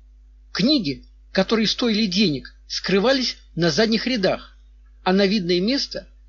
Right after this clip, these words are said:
наш предусмотрительный прадед выставлял нечитаемую писательскую номенклатуру сороковых и пятидесятых. По надписям на корешках я выучил фамилии Бабаевского, Павленко, Ажаева, Шпанова,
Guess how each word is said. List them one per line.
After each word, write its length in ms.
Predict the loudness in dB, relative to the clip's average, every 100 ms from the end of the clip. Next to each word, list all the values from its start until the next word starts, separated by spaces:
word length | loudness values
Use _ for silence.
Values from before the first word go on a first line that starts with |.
| -16 0
наш 320 | 2 2 0
предусмотрительный 840 | -2 -2 0 0 0 -2 0 -2
прадед 480 | 2 0 0 -4 -12 -20 -18
выставлял 640 | -2 0 2 2 2 0 -2 -10 -2
нечитаемую 760 | 0 0 0 2 2 0 -2
писательскую 600 | -2 0 0 0 -2 0
номенклатуру 720 | 0 0 0 -2 0 -2 -2 -6
сороковых 640 | -4 0 2 2 2 0 -4
и 80 |
пятидесятых. 800 | -6 -4 -4 -4 0 -2 -2 -14 -20 -20 -20 -20 -20 -20 -20 -20 -6
По 120 | 0 2
надписям 500 | 2 0 -4 -4 -4
на 100 | -2
корешках 640 | -2 -2 -2 -4 -4 -12 -20 -20 -14
я 240 | 0 2
выучил 400 | 2 2 0 0
фамилии 460 | 0 2 4 2 2
Бабаевского, 920 | 0 2 2 2 0 -2 -6 -10 -10 -4
Павленко, 720 | 0 0 0 0 0 -2 -8 -10 -16 -6
Ажаева, 760 | 0 2 2 2 2 0 -4 -6
Шпанова, 800 | -8 -2 0 2 2 0 -2 -6